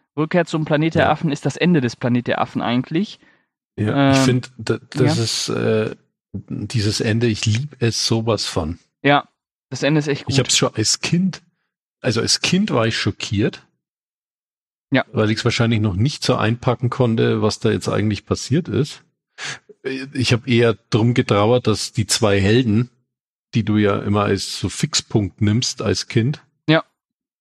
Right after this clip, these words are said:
Speaker 2: dass die da einfach, äh, praktisch weggerotzt <laughs> werden, ohne
Speaker 1: Aber
Speaker 2: Rücksicht
Speaker 1: wie
Speaker 2: auf
Speaker 1: auch, ne? Mit
Speaker 2: Verluste.
Speaker 1: Kopfschüssen.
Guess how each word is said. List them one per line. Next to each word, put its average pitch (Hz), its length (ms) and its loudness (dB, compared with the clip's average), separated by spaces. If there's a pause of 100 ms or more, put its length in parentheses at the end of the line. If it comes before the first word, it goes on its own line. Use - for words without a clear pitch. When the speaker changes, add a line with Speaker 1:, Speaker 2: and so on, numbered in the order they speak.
Speaker 2:
dass 107 160 -4
die 113 140 -2
da 101 180 4
einfach, 113 540 -2
äh, 104 460 0 (120)
praktisch - 480 -4
weggerotzt 127 840 -2
<laughs> - 140 0
werden, - 380 -2
ohne 175 300 0
Speaker 1:
Aber 147 140 4
Speaker 2:
Rücksicht 147 200 4 (120)
Speaker 1:
wie - 40 6
Speaker 2:
auf 117 100 4
Speaker 1:
auch, - 40 2
ne? 139 60 4
Mit 143 100 4
Speaker 2:
Verluste. 139 260 0
Speaker 1:
Kopfschüssen. 135 600 0